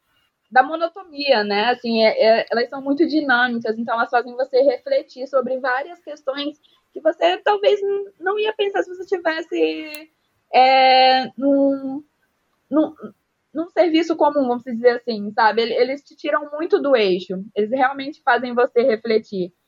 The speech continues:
Então, assim, eu me encontrei muito, né, na, na questão da, da biblioteca escolar, da biblioteca escolar infantil.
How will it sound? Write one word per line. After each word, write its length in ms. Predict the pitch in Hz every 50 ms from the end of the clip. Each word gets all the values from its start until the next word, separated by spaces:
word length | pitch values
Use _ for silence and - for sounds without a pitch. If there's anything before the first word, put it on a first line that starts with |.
| _ _ _ -
Então, 220 | 202 220 226 247 247
assim, 120 | 247 269
eu 100 | 254 254
me 80 | 262 262
encontrei 460 | 277 320 277 285 277 330 330 330 320
muito, 440 | 302 277 269 277 339 427 - 440 392
né, 240 | 339 262 247 254 349 - _ _ _ _ -
na, 540 | 220 233 233 233 233 233 233 226 226 220 -
na 100 | - 226
questão 360 | 226 269 262 254 247 226 233 233
da, 340 | 247 240 247 269 285 262
da 120 | 190 220 226
biblioteca 400 | 226 262 254 269 269 - 247 226
escolar, 320 | - - - 220 208 208
da 80 | 226 233
biblioteca 300 | 226 214 226 220 - 233
escolar 300 | 233 _ - 226 220 214
infantil. 720 | 233 233 - 277 311 320 - - 226 208 208 214 -